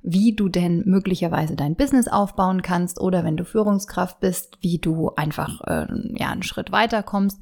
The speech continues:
was du an Visionen, an Vorstellungen hast, wie du deine Ziele umsetzen kannst und so weiter. Das heißt, in einem Coaching Day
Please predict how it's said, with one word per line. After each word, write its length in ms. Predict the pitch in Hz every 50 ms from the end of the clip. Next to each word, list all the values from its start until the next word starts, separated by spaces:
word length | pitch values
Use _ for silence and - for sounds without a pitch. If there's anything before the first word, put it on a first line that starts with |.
| - - - - _ _
was 200 | - 202 233 233
du 100 | - -
an 160 | - 220 220 208
Visionen, 520 | 214 202 190 190 190 196 202 202 202 202
an 140 | - 196 185
Vorstellungen 680 | - - 175 175 175 - 175 170 175 175 175 170 165
hast, 240 | 170 165 165 - -
wie 80 | 220 214
du 100 | 233 220
deine 260 | 214 202 202 202 196
Ziele 300 | - - 185 165 160 156
umsetzen 440 | - 170 160 - 156 156 - - 156
kannst 280 | - 147 151 156 -
und 100 | 160 156
so 120 | - 151 147
weiter. 360 | 143 151 165 160 - - -
Das 140 | - - -
heißt, 240 | 185 185 180 - -
in 80 | 175
einem 280 | - 165 160 156 156 -
Coaching 440 | - - 233 254 240 - 220 208 202
Day 220 | 202 202 202